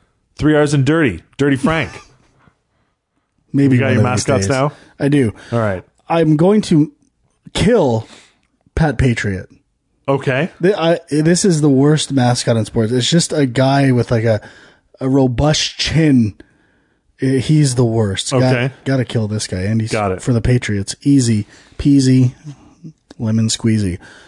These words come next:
Speaker 2: <laughs> I'm going to
Speaker 1: Shucky ducky quack quack. Like, what are you saying?
Speaker 2: I'm going to fuck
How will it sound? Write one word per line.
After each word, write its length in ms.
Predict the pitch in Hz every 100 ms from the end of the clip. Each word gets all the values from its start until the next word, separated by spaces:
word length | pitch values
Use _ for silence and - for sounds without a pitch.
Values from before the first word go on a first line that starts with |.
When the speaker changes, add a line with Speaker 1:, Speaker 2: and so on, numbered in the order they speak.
| - 120 _
Speaker 2:
<laughs> 1600 | - - - - - - - - - - - - - - - -
I'm 140 | 156 151
going 220 | 170 170
to 260 | 156 165 156
Speaker 1:
Shucky 420 | 151 180 180 175
ducky 320 | 151 160 170
quack 340 | 139 175 160 -
quack. 300 | 156 160 165
Like, 120 | 170
what 120 | 185
are 40 | 233
you 80 |
saying? 360 | 226 214 175 147
Speaker 2:
I'm 120 | 160
going 320 | 175 185 180
to 140 | - 170
fuck 640 | - 233 202 170 - -